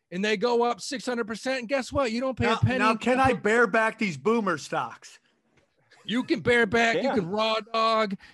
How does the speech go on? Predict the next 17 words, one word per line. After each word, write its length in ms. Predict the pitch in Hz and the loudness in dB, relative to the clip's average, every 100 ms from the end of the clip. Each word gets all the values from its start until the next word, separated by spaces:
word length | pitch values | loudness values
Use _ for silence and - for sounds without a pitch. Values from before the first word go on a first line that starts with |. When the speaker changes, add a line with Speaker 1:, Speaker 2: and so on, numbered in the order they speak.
| - | -8
Speaker 1:
You 100 | 381 | -6
can 80 | 359 | 0
do 160 | 359 | 2
anything 340 | 311 294 302 294 | 2 -2 -6 -6
you 120 | 294 | -6
want. 340 | 311 320 190 | -4 -4 -4
You 80 | 269 | -8
can 160 | 294 226 | -10 -10
jump 260 | 262 277 | -8 -4
on. 280 | 285 277 269 | -2 -2 -4
You 100 | 294 | -6
can 140 | 330 233 | -6 -6
buy 180 | 240 | -2
anything 480 | 247 285 277 233 269 | 0 0 -2 -4 -4
you 140 | 269 269 | -2 -2
want, 360 | 277 285 254 | 0 0 0
man. 300 | 214 220 220 | -2 -2 -6